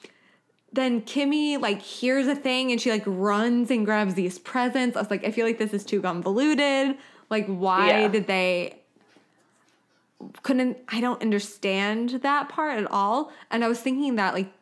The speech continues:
Speaker 1: during, while I was watching it, I was like, "This makes no sense. This is
Speaker 2: No,
Speaker 1: so
Speaker 2: that was
Speaker 1: weird."
Speaker 2: ridiculous.
Speaker 1: And, but then I still, like, got chills. <laughs> I was still like, "This is, I hate this," but I'm also like, it's creating a
Speaker 2: It's, I'm in
Speaker 1: response.
Speaker 2: it.
Speaker 1: <laughs> It's like, it's,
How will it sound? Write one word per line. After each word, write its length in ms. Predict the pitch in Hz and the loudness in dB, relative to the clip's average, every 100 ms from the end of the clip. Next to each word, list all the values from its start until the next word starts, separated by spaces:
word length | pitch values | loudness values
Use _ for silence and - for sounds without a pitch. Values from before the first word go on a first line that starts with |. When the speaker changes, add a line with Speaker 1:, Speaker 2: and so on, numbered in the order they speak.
| - | -4
Speaker 1:
during, 460 | 208 208 202 196 | -2 0 0 -2
while 160 | 208 208 | 0 2
I 60 | 208 | 0
was 120 | 196 | 0
watching 320 | 196 196 185 | -2 -2 -6
it, 120 | 156 | -4
I 40 | 190 | -4
was 100 | 190 | -4
like, 200 | 190 - _ | -6 -10 _
"This 340 | 190 196 226 226 | -6 -2 -2 -2
makes 260 | 226 220 | -4 -2
no 180 | 208 196 | -2 -2
sense. 680 | 202 196 160 170 190 - - _ _ _ _ - | -2 -2 -2 -4 -6 -10 -18 _ _ _ _ -4
This 240 | 220 220 | -2 0
is 140 | 240 190 | 0 4
Speaker 2:
No, 80 | |
Speaker 1:
so 60 | 180 | 4
Speaker 2:
that 160 | 220 180 | 6 4
was 80 | 196 | 4
Speaker 1:
weird." 160 | 185 185 | 2 0
Speaker 2:
ridiculous. 500 | 202 - - - - | -2 -6 -10 -12 -4
Speaker 1:
And, 280 | 233 233 - | 0 0 0
but 140 | 247 | 0
then 120 | 247 | 0
I 60 | 254 | -2
still, 380 | 262 - 226 214 | -4 -2 0 2
like, 220 | 220 196 | 2 2
got 280 | 196 175 - | 0 0 -2
chills. 500 | - 151 - 226 339 | -4 -2 0 0 2
<laughs> 0 | |
I 40 | |
was 200 | 302 269 | 2 0
still 180 | - 294 - | -2 -4 -2
like, 260 | 349 - - | -4 -4 -4
"This 240 | 277 277 | -4 0
is, 280 | 339 - - - - - - - _ | -2 -2 -8 -18 -20 -20 -20 -20 _
I 160 | 233 233 | -2 0
hate 320 | 269 202 196 | 2 0 0
this," 320 | 254 262 294 - | 0 0 -2 -2
but 140 | 240 | 0
I'm 160 | 233 202 | 0 0
also 360 | 202 202 208 | 0 0 0
like, 260 | 202 196 - _ _ - | 0 -2 -8 _ _ -4
it's 360 | 208 202 - - - - | -2 -2 -8 -18 -18 -8
creating 520 | 240 208 202 202 190 | -2 0 0 0 2
a 40 | |
Speaker 2:
It's, 200 | 208 214 | 2 4
I'm 300 | 226 208 208 | 2 4 4
in 80 | 165 | 4
Speaker 1:
response. 320 | 175 269 180 | 2 0 0
Speaker 2:
it. 100 | 403 | 0
Speaker 1:
<laughs> 0 | |
It's 120 | 285 - | 0 0
like, 260 | 339 285 - | 0 0 -2
it's, 540 | - 480 - 349 - | -2 -2 0 -2 -4